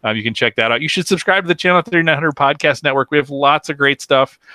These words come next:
Um, we have one last episode of Video Store, and then we're taking a month off.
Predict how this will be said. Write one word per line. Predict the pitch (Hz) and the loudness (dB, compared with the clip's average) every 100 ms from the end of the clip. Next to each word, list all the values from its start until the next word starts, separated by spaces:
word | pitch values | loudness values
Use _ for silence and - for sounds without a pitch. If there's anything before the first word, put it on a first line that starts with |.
| - - | -20 -4
Um, | 151 131 131 139 | 0 2 0 -2
we | 139 | -2
have | 143 143 | -2 -2
one | 131 147 156 175 | -4 0 0 2
last | 160 156 156 - | 0 0 -2 -4
episode | 147 143 - 139 135 135 | -4 -4 0 4 4 2
of | - 123 120 120 - | 2 2 2 0 -10
Video | 135 131 135 139 139 | -8 -2 0 2 0
Store, | - 139 143 | 0 2 4
and | 127 | 2
then | 120 | 0
we're | 123 | -2
taking | - 120 123 | -2 -6 -4
a | 113 | -4
month | 110 110 117 | 0 0 0
off. | - 107 110 120 - | -2 2 2 2 -4